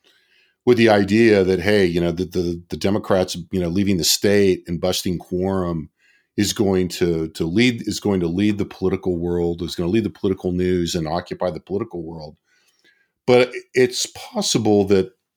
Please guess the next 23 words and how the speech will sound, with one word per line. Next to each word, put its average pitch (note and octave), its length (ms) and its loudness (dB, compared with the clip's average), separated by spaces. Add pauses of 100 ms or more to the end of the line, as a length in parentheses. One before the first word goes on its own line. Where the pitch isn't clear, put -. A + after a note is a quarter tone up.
(1160)
another B2+ 340 4
story A#2 540 4
would G#2 200 2
have G2+ 120 2
arisen G2 580 2
from F2+ 220 -2
him G2 320 0
allowing F2+ 640 0
schools F2+ 560 -4
to E2 100 -8
do G2 240 0
that. D2+ 340 -4
And D#2 140 -4
that E2 200 -2
would E2+ 160 -4
have D2 200 -8
been D#2+ 520 -2 (580)
the G2+ 80 2
pushback A2 600 2
from F#2 420 0
his F2+ 220 0
own F#2 180 0
constituents E2+ 1160 -4